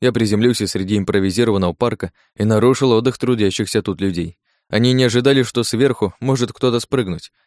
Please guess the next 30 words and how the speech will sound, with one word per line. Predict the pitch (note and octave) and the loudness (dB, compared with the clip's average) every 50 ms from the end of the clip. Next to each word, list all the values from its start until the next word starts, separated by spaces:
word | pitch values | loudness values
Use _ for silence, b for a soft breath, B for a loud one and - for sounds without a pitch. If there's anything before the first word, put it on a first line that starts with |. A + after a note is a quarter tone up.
| _ _ | _ _
тем | - C3+ C#3 | -2 0 2
более | C3 B2+ A#2+ A#2+ A2+ | 2 2 4 4 2
раскрошив | A2+ G#2+ - - G#2+ A2 - - G#2+ - | 2 0 0 -2 -2 0 0 -2 -4 -4
плитку, | - B2+ A#2+ A2+ - - F#2+ | -4 -4 -4 -4 -4 -8 -6
будто | E2+ G2+ - G#2 F#2+ | -6 -2 -2 -2 0
сам | - G#2+ G2 F2+ | 0 0 -2 -2
состоит | - F2+ - - G2 F#2+ F2+ G#2+ | -4 -6 -4 -2 -2 -2 -2 -4
из | F#2+ - | -6 -4
стали. | - G2 F2 D#2+ E2+ F2 - _ _ _ _ _ _ _ _ _ _ _ _ _ _ | -2 -2 -4 -4 -6 -12 -18 _ _ _ _ _ _ _ _ _ _ _ _ _ _
Сейчас | - - C3 C3+ F#3 F3+ C#3+ | -4 -2 0 2 2 2 4
в | D3 C#3+ | 4 2
их | C#3+ | 2
головах | A#2+ B2+ B2 C3 C#3+ C#3+ D3 C3 | 4 4 4 4 4 4 2 0
крутилась | - - G#2+ A2+ - C#3+ D3 C3+ B2 - | -2 -4 -4 -2 0 2 2 2 0 0
только | - A#2 A2 - B2+ A#2+ | -2 -4 -2 0 0 0
одна | A#2+ A#2 C3 C#3+ | 0 0 -2 -2
мысль: | D3 D3 C3+ - - - - - _ _ _ _ _ | 0 -2 -2 -4 -6 -10 -14 -18 _ _ _ _ _
где | G2+ G2 G#2 D3+ | -6 -2 0 2
безопасники? | C#3 D3 C#3 D#3 - - F3 D#3 - - F#2 D#2+ - - - - _ _ _ _ _ _ | 2 2 2 2 2 2 2 0 0 -2 -6 -8 -8 -12 -16 -18 _ _ _ _ _ _
По | - G2 A2 | 0 2 2
внешнему | C3 D3 D#3+ D3 B2+ C3 C3+ C3 A#2+ | 4 2 2 0 2 0 2 2 2
виду | A#2 D3 D#3 C3 B2 | 2 2 2 4 4
я | A#2 A2+ A2+ | 4 4 4
точно | G#2 B2+ B2 - - A#2+ | 2 0 -2 -2 -4 -4
не | A2+ A#2 | -2 -2
здешний, | A#2 A2+ A2+ B2 A2 - - - G2 - _ _ _ | -4 -2 -2 -2 -2 -2 -6 -12 -14 -14 _ _ _
а | - G2 G2+ | -2 -2 0
значит, | F#2+ A2+ G#2+ G#2+ G#2+ E2+ | 2 0 0 -2 -4 -4
прибыл | - G#2+ A2+ G2 A2 G2+ | -2 -2 0 0 0 -2
снаружи. | - - G#2+ G#2 G#2 G2 F2 D#2+ E2+ E2+ | 0 -2 -2 0 0 0 -2 -4 -8 -14